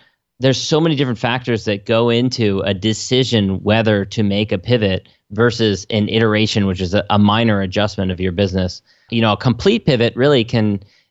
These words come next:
involve completely rebranding yourself, changing the language that you use to describe what it is you do, which probably appears all over the place, right? On your LinkedIn,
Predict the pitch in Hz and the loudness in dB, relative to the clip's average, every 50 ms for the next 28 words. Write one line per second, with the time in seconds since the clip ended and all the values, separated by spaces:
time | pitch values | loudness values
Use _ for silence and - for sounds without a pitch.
0 | _ _ - 117 120 107 113 113 110 110 104 92 - - - 120 107 117 - 123 | _ _ 0 0 2 2 2 2 2 0 0 -2 -6 -8 -4 -4 -4 -2 0 -2
1 | 120 - - 92 113 110 104 92 104 104 101 92 98 110 110 120 139 147 147 143 | -2 -2 -2 0 0 0 2 2 2 2 0 2 2 0 2 2 2 2 4 4
2 | 143 135 131 127 131 135 131 135 - _ - 117 123 123 123 123 135 120 117 113 | 4 2 2 2 2 0 -2 -4 -8 _ -4 -2 0 0 0 0 0 2 2 2
3 | 117 120 - _ _ _ _ _ _ _ - - 143 135 135 123 127 123 117 101 | 0 0 -2 _ _ _ _ _ _ _ -8 -4 -2 -2 -2 -2 -2 -4 -4 -6
4 | 110 101 101 107 113 123 127 123 123 120 107 101 101 107 98 104 113 110 107 113 | -8 -6 -6 -4 -4 -4 -4 -4 -4 -6 -6 -8 -10 -10 -8 -6 -6 -4 -4 -2
5 | 120 123 123 117 120 - 117 101 104 95 - - - 107 110 117 113 110 120 110 | -2 -2 -2 -4 -4 -6 -6 -6 -6 -8 -6 -2 0 2 2 2 2 0 0 0
6 | 110 110 107 110 113 117 107 104 110 104 98 92 113 117 117 113 113 113 117 113 | 0 -2 0 0 -2 -2 -2 -2 -2 -2 -2 0 2 2 4 4 4 2 2 0
7 | - - _ _ - - 110 107 - - - - 143 143 156 175 156 135 113 - | -4 -12 _ _ -4 -2 -2 -2 -2 -6 -6 -2 0 0 2 2 2 2 2 -2
8 | - 139 131 127 117 123 113 113 117 127 156 160 131 107 101 - 101 95 95 95 | -2 -2 -2 0 0 0 0 2 2 0 2 2 0 0 0 -2 -4 -4 -4 -4
9 | - 104 110 123 123 117 107 101 98 95 95 98 104 117 123 127 123 - 139 131 | -2 0 0 2 2 2 0 0 -2 -2 -4 -4 -2 -2 -2 -2 0 0 0 0
10 | 127 117 107 98 95 92 | 2 0 0 -2 -4 -8